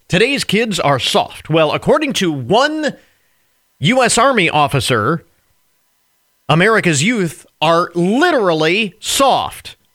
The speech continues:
living a sedentary life that makes them fragile and prone to injury, thus harder to successfully transition from civilian life to the military. This comes from an official press release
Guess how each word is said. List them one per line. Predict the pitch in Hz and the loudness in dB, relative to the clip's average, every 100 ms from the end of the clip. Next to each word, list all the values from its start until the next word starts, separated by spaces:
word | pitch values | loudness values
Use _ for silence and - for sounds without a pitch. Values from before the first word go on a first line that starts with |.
| _ _ | _ _
living | 151 185 180 165 | 0 0 0 0
a | 147 | 0
sedentary | - 226 254 277 240 247 226 | 0 0 0 0 0 0 0
life | 156 139 156 | 0 0 0
that | 160 151 | -2 0
makes | 175 - | 0 0
them | 170 170 | 0 0
fragile | - - 262 262 143 127 127 175 - _ _ _ _ _ _ _ _ | -2 0 2 2 0 -2 -2 -6 -10 _ _ _ _ _ _ _ _
and | 165 156 151 | -2 0 0
prone | - 226 269 262 | 0 0 0 -2
to | 247 254 | -4 -4
injury, | 262 277 170 135 95 50 - _ _ _ _ - | -2 -2 -2 -2 -4 -8 -16 _ _ _ _ -4
thus | 127 139 - | 0 0 -2
harder | - 247 277 139 135 | -2 0 0 0 -2
to | - 143 | -2 -2
successfully | 143 - 294 - 208 214 220 180 | -2 0 0 0 -2 -2 -2 -8
transition | - 208 202 165 226 127 117 143 - | -4 0 0 0 -2 -2 -2 -6 -6
from | - 139 | -2 -2
civilian | - 135 175 190 170 | 0 0 0 0 0
life | 143 147 - | 0 0 -2
to | 185 | -2
the | 202 | 0
military. | 262 156 120 - 98 - _ _ _ _ _ - | -2 -2 -4 -4 -8 -14 _ _ _ _ _ -14
This | - 156 | -4 -2
comes | - 175 | 0 0
from | 143 160 131 - - - | 0 0 -2 -10 -20 -8
an | - | -2
official | 147 135 - 269 302 | 0 0 0 0 0
press | 294 - 269 - | 0 0 0 0
release | 175 117 101 131 | 0 0 -2 -4